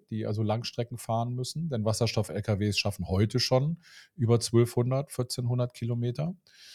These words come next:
Ähm, und so ein Diesel-L K W, der macht halt so locker zweitausend, wenn er richtig ausgebaut, die großen Tanks hat.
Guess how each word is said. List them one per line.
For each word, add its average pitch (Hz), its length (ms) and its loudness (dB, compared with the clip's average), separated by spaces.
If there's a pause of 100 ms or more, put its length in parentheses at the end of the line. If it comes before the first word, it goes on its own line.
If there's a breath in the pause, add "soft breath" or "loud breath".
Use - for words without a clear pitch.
(320 loud breath)
Ähm, 110 580 2
und 120 200 2
so 120 60 6
ein 104 100 4
Diesel-L 110 380 6
K 110 180 4
W, 107 100 4
der 101 140 4
macht 95 320 -4
halt 92 140 0
so 90 100 0
locker 95 280 -2
zweitausend, 120 840 -2
wenn 117 100 -4
er 110 140 -2
richtig 113 300 -8
ausgebaut, 101 500 -2
die 98 100 2
großen 107 320 -2
Tanks 120 340 -6
hat. 147 120 -4